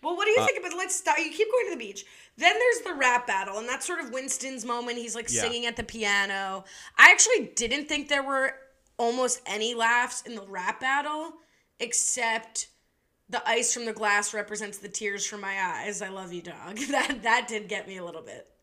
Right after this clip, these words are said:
Speaker 2: Mm-hmm.
Speaker 1: But apparently not you.
Speaker 2: No, I, the rap battle didn't do anything for me. I didn't,
Speaker 1: Right,
Speaker 2: I
Speaker 1: it wasn't good. I'm, I wanna highlight the places it failed also.
Speaker 2: Yeah,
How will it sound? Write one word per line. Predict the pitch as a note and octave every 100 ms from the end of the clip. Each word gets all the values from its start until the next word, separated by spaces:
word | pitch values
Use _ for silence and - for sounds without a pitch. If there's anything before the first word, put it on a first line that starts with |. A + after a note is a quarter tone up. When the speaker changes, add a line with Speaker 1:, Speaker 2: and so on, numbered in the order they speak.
| _ _ _ -
Speaker 2:
Mm-hmm. | A#2 G2+ F#2 B2+ _ _ _ _ _ _ _
Speaker 1:
But | - A3
apparently | G#3+ C#4 C#4 C#4
not | B3 A3+
you. | F#3+ C#3 G3+ - -
Speaker 2:
No, | D#3 G3+ G#3+
I, | G#3 G3+
the | F3+
rap | G3 A3+
battle | A#3 A#3+
didn't | G#3 A3 G#3
do | G#3
anything | G#3+ G3+ C3+
for | - A2+
me. | G#2+
I | G#2+
didn't, | B2+ C#3+
Speaker 1:
Right, | F4+ F4
Speaker 2:
I |
Speaker 1:
it | D#4+
wasn't | F4 G4+ G4
good. | G4+
I'm, | D4+ E4
I | D#4
wanna | F4+ G4
highlight | F#4 D4 D#4 E4+ F4 -
the |
places | C4+ - C#4+ D4+ C#4+
it | C4+
failed | - D4 C#4+ A#3
also. | A#3 B3+ G#2+
Speaker 2:
Yeah, | G#2 F2+